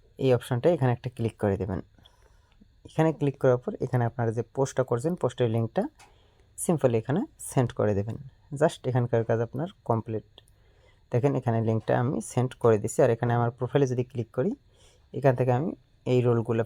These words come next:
পাইছি। এখানে মূল টার্গেট হচ্ছে আপনাকে এই রোলটা নিতে হবে, এনএফসি রোলটা এটা নিতে হবে। এটা কিন্তু এমনিতেই দেবে, তারপরও পোস্টটা কিন্তু এখানে আপনাকে কমপ্লিট করতে হবে, যেটা যেহেতু এটা আমাদের এয়ারড্রপ কাজের ক্রাইটেরিয়ার ভিতরে পড়ে। আর এখানে এনএফসি ভেরিফাই নামের একটা অপশন আছে।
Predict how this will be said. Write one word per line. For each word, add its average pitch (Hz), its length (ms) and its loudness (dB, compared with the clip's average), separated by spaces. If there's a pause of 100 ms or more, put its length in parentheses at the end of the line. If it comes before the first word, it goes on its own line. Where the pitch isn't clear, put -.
পাইছি। 110 280 0 (300)
এখানে 139 280 4 (120)
মূল 151 220 4
টার্গেট 120 280 4
হচ্ছে 117 220 0
আপনাকে 120 260 -4 (240)
এই 123 120 4
রোলটা 113 320 -2
নিতে 117 240 -2
হবে, 107 180 -2 (300)
এনএফসি 123 400 0
রোলটা 113 260 -2 (100)
এটা 123 200 -2
নিতে 110 180 -4
হবে। 117 180 0
এটা 156 140 2
কিন্তু 170 200 2
এমনিতেই 156 340 4
দেবে, 185 200 2
তারপরও 135 320 2
পোস্টটা 127 280 -2
কিন্তু 120 140 -2 (140)
এখানে 113 240 0
আপনাকে 131 200 -4 (120)
কমপ্লিট 113 340 0
করতে 110 180 -6
হবে, 110 180 0
যেটা 156 220 0 (640)
যেহেতু 127 260 6 (120)
এটা 139 160 -2 (200)
আমাদের 113 360 4 (400)
এয়ারড্রপ 127 400 2
কাজের 131 240 4
ক্রাইটেরিয়ার 117 440 4
ভিতরে 139 240 -2 (120)
পড়ে। 107 140 0 (100)
আর 117 140 2
এখানে 135 180 2 (160)
এনএফসি 165 360 0
ভেরিফাই 135 300 4
নামের 123 220 2
একটা - 200 -6 (360)
অপশন 123 320 -4
আছে। - 160 -6